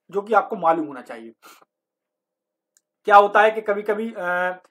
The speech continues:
आपको देखा होगा कथन और निष्कर्ष वाले question भी आ जाते हैं, तो आपके मन में कंप्यूटर का एक theory भी होना चाहिए। इतना clear है? चलिए, अब चलते हैं थोड़ा सा आगे की ओर, और आप जैसा कि screen पर यहाँ पर देख रहे होंगे दोस्तों, अब पूछ, अ, अब मैं आपको बताऊंगा संगणक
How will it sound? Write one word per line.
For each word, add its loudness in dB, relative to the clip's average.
आपको 0
देखा -6
होगा 0
कथन -4
और -4
निष्कर्ष -8
वाले 0
question -6
भी -10
आ -2
जाते -4
हैं, -8
तो -8
आपके -4
मन -12
में -8
कंप्यूटर -10
का -4
एक -4
theory -2
भी -16
होना -14
चाहिए। -18
इतना 0
clear -2
है? -6
चलिए, -6
अब 6
चलते 0
हैं -6
थोड़ा 0
सा -2
आगे 0
की -14
ओर, -10
और 4
आप 6
जैसा -2
कि -12
screen -14
पर -2
यहाँ -2
पर -4
देख -10
रहे -4
होंगे -10
दोस्तों, -12
अब 8
पूछ, -12
अ, 0
अब 0
मैं -2
आपको -6
बताऊंगा -6
संगणक -6